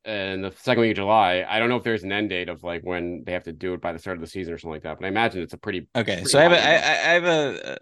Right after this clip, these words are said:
Speaker 2: like, a little hypothetical that will never happen, mostly because the new C B A is just an absolute bear. But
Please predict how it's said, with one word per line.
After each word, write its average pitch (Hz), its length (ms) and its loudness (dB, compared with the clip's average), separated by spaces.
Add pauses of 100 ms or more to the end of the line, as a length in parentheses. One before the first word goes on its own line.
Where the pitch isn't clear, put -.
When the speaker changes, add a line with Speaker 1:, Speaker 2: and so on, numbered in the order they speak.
Speaker 2:
like, 120 180 -2
a 120 60 2
little 123 180 4
hypothetical 107 640 -2
that 98 160 0
will 101 120 0
never 101 260 2
happen, 95 640 -6 (160)
mostly 110 320 2
because 98 320 0
the 101 80 -6
new 98 100 -4
C 98 220 -6
B 95 180 -4
A 90 60 0
is 90 180 -4
just - 220 -6
an 98 80 -6
absolute 90 440 -6
bear. 92 440 -6
But 104 300 2